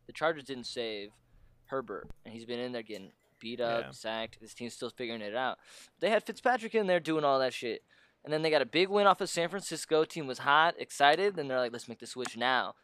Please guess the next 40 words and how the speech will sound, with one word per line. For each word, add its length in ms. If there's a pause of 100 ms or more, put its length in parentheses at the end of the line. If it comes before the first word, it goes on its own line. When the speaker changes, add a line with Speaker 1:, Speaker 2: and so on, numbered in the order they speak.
Speaker 1:
Everybody's 360
clicking 560
on 120
all 160
cylinders. 640 (280)
You 80
know, 80
everybody's 380
in 100
stride. 500
So 100
you 100
throw 180
Tua 400
in 80
there 140
with 140
a 40
hot 460
team. 400 (320)
The 80
next 180
game, 160
what, 140
they 80
whooped 320
up 100
on 160
the 80
Jets, 560
had 140
a 80
bye 320
week, 240
and 80
now 120
they 120
won 180
four 240
straight. 320